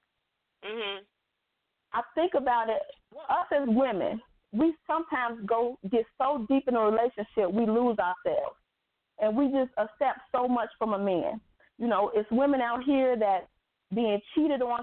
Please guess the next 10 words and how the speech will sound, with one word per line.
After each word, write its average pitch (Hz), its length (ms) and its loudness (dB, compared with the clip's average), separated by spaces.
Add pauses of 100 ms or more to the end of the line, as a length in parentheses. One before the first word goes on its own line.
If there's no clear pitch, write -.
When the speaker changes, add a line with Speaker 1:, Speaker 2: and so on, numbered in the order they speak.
(100)
Speaker 2:
constantly 247 480 -2
by 190 200 0
their 190 140 0
partner 180 420 -4
or 180 220 -2
belittled 202 680 0 (320)
or 190 320 0 (260)
even 285 280 2
abused 269 640 0
mentally, 262 540 2